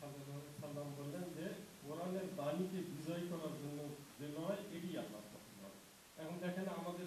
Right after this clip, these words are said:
সাধারণ মানুষের মধ্যে একটা বিষয় প্রচলিত আছে যে জিহাদ মানে, আহ, মনে হয়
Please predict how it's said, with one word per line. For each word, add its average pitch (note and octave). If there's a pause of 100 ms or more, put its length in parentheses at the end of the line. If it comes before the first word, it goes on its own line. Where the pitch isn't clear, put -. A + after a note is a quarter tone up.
(120)
সাধারণ F3+
মানুষের E3+
মধ্যে E3
একটা D#3
বিষয় D3+ (100)
প্রচলিত C#3+
আছে C3 (520)
যে C#3+
জিহাদ E3+
মানে, E3+
আহ, -
মনে D#3
হয় D#3+